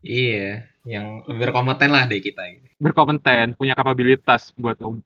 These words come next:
Speaker 2: ngobrolin masalah kayak gini. Yaitu semuanya kebetulan merupakan staf dari bem, fisip, Departemen Kasrat, Kajian dan Aksi Strategis. Coba, eh, mungkin perkenalan diri satu-satu dulu kali ya.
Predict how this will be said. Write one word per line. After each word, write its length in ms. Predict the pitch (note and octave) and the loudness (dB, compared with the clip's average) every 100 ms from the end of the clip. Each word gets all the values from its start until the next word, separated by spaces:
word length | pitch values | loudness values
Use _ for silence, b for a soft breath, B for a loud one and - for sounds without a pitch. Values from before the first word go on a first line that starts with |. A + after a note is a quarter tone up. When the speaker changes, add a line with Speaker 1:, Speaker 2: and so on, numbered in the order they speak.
| - | -8
Speaker 2:
ngobrolin 480 | A#2 A2+ A2+ A2+ A2+ | -6 -2 0 0 -2
masalah 240 | G#2+ G#2+ | -2 -2
kayak 160 | G#2 G2+ | 0 0
gini. 400 | G#2 G2 F2 - _ - | 0 -2 -8 -14 _ -4
Yaitu 400 | G#2+ G2 C3 B2+ B2 - | -2 0 2 2 2 -6
semuanya 720 | A#2 A2 G#2+ A#2 C3 C3+ B2+ _ _ _ _ | -6 -2 -2 2 2 2 0 _ _ _ _
kebetulan 560 | D3 D3 C#3 A2 A2 C#3+ | 2 4 6 6 6 4
merupakan 640 | D3 B2 A#2+ - A#2+ A#2+ - - | 0 2 2 4 2 0 -10 -2
staf 240 | A2+ G2 | 0 0
dari 720 | A#2 A2 G#2+ G#2 G2+ G2+ G2 F#2+ _ _ _ _ _ _ A#2+ | -2 0 0 0 2 2 0 -4 _ _ _ _ _ _ 0
bem, 400 | A#2+ A#2 D3+ - _ _ | 2 2 0 -6 _ _
fisip, 320 | C#3 - D3+ - _ _ _ _ _ - | -8 0 -2 -2 _ _ _ _ _ -2
Departemen 480 | B2 - A#2+ A2+ | 0 0 0 -2
Kasrat, 400 | A2 G#2+ A2 G2 _ _ _ - | -2 -4 -2 -2 _ _ _ -4
Kajian 320 | A2 A2+ A2 A2 | -2 2 2 2
dan 80 | |
Aksi 160 | A2 A#2+ | -2 -4
Strategis. 480 | A2 G2+ G2+ - - _ _ _ _ - | -8 -6 -4 -6 -10 _ _ _ _ 2
Coba, 400 | C3 C#3 B2+ - | 6 6 4 2
eh, 720 | A#2 A2 A2 G#2+ G#2+ G#2+ G#2 _ _ - | 0 4 4 4 2 0 -4 _ _ -8
mungkin 240 | B2 F#3 | -2 0
perkenalan 480 | F3 D3 C3+ B2+ B2+ | 0 2 4 4 4
diri 160 | B2 B2 B2 | 4 4 2
satu-satu 320 | B2 - B2+ | -2 0 2
dulu 240 | B2+ D#3 | 6 6
kali 240 | G#2+ | 6
ya. 20 | G#2 | 4